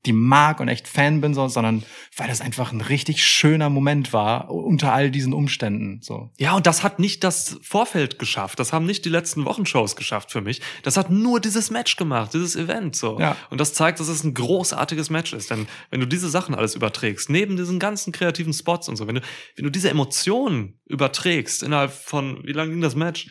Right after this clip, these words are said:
Speaker 1: Zweiundzwanzig Minuten und ein bisschen?
Speaker 2: Dann ist
Speaker 1: Ja.
Speaker 2: das eine Mörderleistung, so, ne?
Speaker 1: Ja.
Speaker 2: Ey, es, boah, also genau, dann kam ja nachher noch Penta irgendwie,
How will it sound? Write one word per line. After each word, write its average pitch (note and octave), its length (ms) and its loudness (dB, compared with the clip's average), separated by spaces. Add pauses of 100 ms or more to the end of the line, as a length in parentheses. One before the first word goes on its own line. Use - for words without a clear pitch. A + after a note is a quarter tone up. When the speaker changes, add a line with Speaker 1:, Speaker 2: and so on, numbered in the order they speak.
Speaker 1:
Zweiundzwanzig D3 500 2
Minuten D3+ 340 4
und D#3 100 0
ein C#3 40 0
bisschen? F#3+ 360 2
Speaker 2:
Dann D#3 200 0
ist F3+ 100 4
Speaker 1:
Ja. - 60 6
Speaker 2:
das F#3 360 4
eine F3 220 2
Mörderleistung, E3+ 880 6
so, G#2 340 -2
ne? E3 320 -2
Speaker 1:
Ja. C#3 120 -6
Speaker 2:
Ey, D3 180 4
es, - 340 -2 (160)
boah, G#2+ 380 -4 (160)
also A#2 180 -2
genau, B2+ 360 2
dann B2 100 4
kam C#3+ 160 2
ja C#3 80 4
nachher D3 160 4
noch A#2+ 140 0
Penta C#3 360 2
irgendwie, B2 380 0